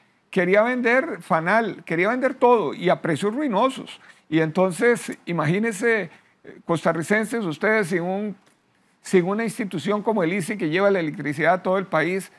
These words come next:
y que lo lleva de manera solidaria, esto es, lo que gana en las grandes ciudades sirve para subsidiar lo que perdería en pueblitos como decir,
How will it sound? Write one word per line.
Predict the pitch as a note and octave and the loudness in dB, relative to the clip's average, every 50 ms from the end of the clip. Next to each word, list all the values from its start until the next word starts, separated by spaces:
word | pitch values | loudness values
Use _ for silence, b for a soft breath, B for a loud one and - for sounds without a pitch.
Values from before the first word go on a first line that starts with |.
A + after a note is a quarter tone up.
| b b b b b | b b b b b
y | - D3+ D3+ | -6 -6 -6
que | D3+ - D3+ D3+ | -4 -4 -4 -2
lo | D#3 D3+ D#3 | -2 0 0
lleva | D#3+ D3+ F3+ F#3 F#3+ F#3+ G3 | 0 0 0 2 4 4 2
de | F3+ | 2
manera | E3 D3+ D3+ D#3+ F3 F3+ F#3 | 0 -2 -2 -2 0 0 0
solidaria, | D#3 F#3 E3+ D#3 D#3 D3 D3+ E3+ F3+ F#3+ F#3+ F3+ D#3+ | 0 0 -2 0 0 2 2 0 0 0 -2 -2 -2
esto | D#3 E3 - - G3+ F#3 | -4 -4 -6 -4 -2 0
es, | E3 E3+ F#3 F#3+ - - - - b b b b b b _ _ _ _ _ - | 0 0 -2 -4 -6 -8 -16 -18 b b b b b b _ _ _ _ _ -8
lo | - D#3+ C#3 | -8 -8 -6
que | - D3+ D3 | -4 -4 0
gana | C#3+ F3 F#3+ G3 G3+ G#3+ G#3+ G3 F3 | 2 2 2 2 2 0 0 0 0
en | D3 D3 D3 | -2 -4 -4
las | C#3+ D3 | -4 -4
grandes | D3+ E3+ F3+ F#3 F#3 F#3+ E3+ | 0 2 2 2 0 -2 -6
ciudades | D3+ G3+ E3+ E3 D#3+ F3 F3+ F#3 D3+ | -4 -2 2 2 4 4 2 0 -2
sirve | - F3 E3+ E3+ F3+ E3 | -4 -4 -4 -4 -6 -4
para | - F3 D#3+ D3 C#3 D3+ D3 C3+ - - _ _ _ _ b b b b b b b | -2 0 0 0 0 -2 -4 -6 -8 -12 _ _ _ _ b b b b b b b
subsidiar | - - F#3+ F3+ - - E3+ D#3 D3 D#3 E3 F3 F3 | -4 0 0 0 0 0 2 2 4 6 6 4 4
lo | F3+ F#3 E3+ | 2 -2 -4
que | - D3+ | -6 -8
perdería | - - D3+ C#3+ C#3+ C#3 C#3 C3+ D3+ E3 F3 F3+ F3 D#3+ C3+ - - - _ | -8 -6 -6 -6 -2 -2 -2 0 0 2 2 4 4 2 2 0 -6 -16 _
en | - E3+ D3+ D3 | -10 -8 -8 -6
pueblitos | - D3+ C3+ C#3+ D#3+ E3+ E3+ - F3+ D#3+ - | -4 -4 -2 0 0 -2 -2 -2 -6 -6 -6
como | - - C#3 C#3+ B2+ C3 | -6 -8 -6 -6 -6 -6
decir, | C#3 C3 - E3+ E3+ F3+ F3+ D3 B2+ | -6 -4 -2 -2 0 0 -2 -4 -8